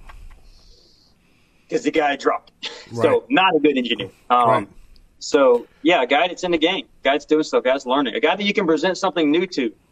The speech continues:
Speaker 1: "Hey, here's a new fire truck and it's different. You okay with that?" "Yeah, cool. Let's learn about it. Let's go play with it."
Speaker 2: Proactive. Proactive is
Speaker 1: Exactly.
Speaker 2: what I'm, yes, that's what I'm,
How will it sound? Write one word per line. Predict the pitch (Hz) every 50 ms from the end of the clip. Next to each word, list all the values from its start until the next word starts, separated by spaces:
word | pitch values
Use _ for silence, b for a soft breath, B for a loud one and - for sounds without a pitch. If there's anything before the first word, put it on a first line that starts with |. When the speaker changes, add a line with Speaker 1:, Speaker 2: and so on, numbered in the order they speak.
| -
Speaker 1:
"Hey, | - 151 147
here's | 127 147 175 175 -
a | - 127
new | 123 127 147 165 175 170
fire | - 165 151 151 151 143
truck | - - 139 120 -
and | 120 113
it's | 110 - -
different. | - 127 127 - 113 101 104
You | 110 117
okay | 113 - 135 123
with | 131 131 -
that?" | 143 151 - _ _ _ _ -
"Yeah, | 320 320 240
cool. | - - 277 247 151
Let's | 131 - - -
learn | 196 190
about | 165 131 - -
it. | - _ _ _ _ _ _
Let's | - -
go | 214 -
play | - 196 170
with | 151 - -
it." | - _ _ _ _ - - -
Speaker 2:
Proactive. | - 165 180 180 175 165 147 - - 110 92 - - - _ _ -
Proactive | 175 185 180 165 147 127 - - 127
is | 107 113 107
Speaker 1:
Exactly. | 127 135
Speaker 2:
what | 151 147
I'm, | 135 120 117 110
yes, | - - 160 165 147 123 - - -
that's | - 135 151 -
what | 185 190
I'm, | 170 147